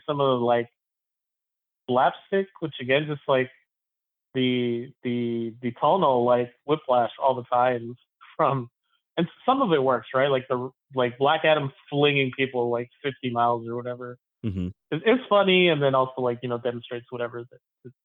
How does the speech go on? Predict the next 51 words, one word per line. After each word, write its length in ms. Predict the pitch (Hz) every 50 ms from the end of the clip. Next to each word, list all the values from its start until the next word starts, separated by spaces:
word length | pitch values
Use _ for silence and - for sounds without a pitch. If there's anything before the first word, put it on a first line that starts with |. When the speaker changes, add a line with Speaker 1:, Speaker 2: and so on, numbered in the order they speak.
| _ _
Speaker 1:
he 140 | 120 113 113 -
doesn't 260 | 120 110 117 113 117 - _ _ _
care 100 | 120 117
about 220 | 113 113 113 110 -
doing 200 | 120 117 113 113
that. 180 | 110 110 120 - _ -
But 160 | 120 113 113 _ _ _ _ _ _ _ _ _ _ _ _ _ _ _
it's, 160 | 139 127 123 - _ _ _ _ _ _ _ _ _ _ _ _ _ -
it's, 140 | 135 120 - _ _ _
uh, 60 | 123 127 -
yeah, 160 | 143 147 127 - -
it's, 100 | - - - _ - _ _ _ - -
it's 60 | _
Speaker 2:
Yeah. 100 | 98 90
Speaker 1:
a 40 | 131
little 180 | 147 156 135 131
all 200 | 127 127 127 123
over 140 | 127 139
the 140 | 131 120 117
place. 180 | - _ - - _ _ _ _ _ _ _ _ _ _ _
Speaker 2:
Yeah, 240 | - 131 110 101 98 - -
and 100 | 151 165 185
then 100 | 180 139
Speaker 1:
Even 140 | 139 143
Speaker 2:
you 80 | 151 160
Speaker 1:
with 60 | 151
Speaker 2:
get 160 | 180 - -
Speaker 1:
that. 80 | 175 180
But 100 | 170 196
I 40 | 208
Speaker 2:
into 180 | 196 175 - 143
Speaker 1:
enjoyed 160 | 160 185 139
them. 220 | 120 117 117 120 - _ _ _ _ _ _ _ _ -
Speaker 2:
Yeah, 280 | 180 185 135 107 101 - - -
I, 140 | - 202 220
I 120 | - 269 294
enjoyed 180 | 269 269 226 185
them 100 | 175 143
too, 180 | - 160 147 139
and 180 | 135 131 123 95
I 100 | 131 139
agree 240 | 135 120 127 139
with, 120 | 135 127 -
like, 180 | 127 110 104 110
the 80 | 113
Brad 280 | 92 98 110 110 104 -
Pittness 380 | - 110 107 120 110 98 - 110
of 100 | 98 95
it, 100 | 95 80
and 180 | 101 101 98
also 380 | 107 107 104 - 110 101 98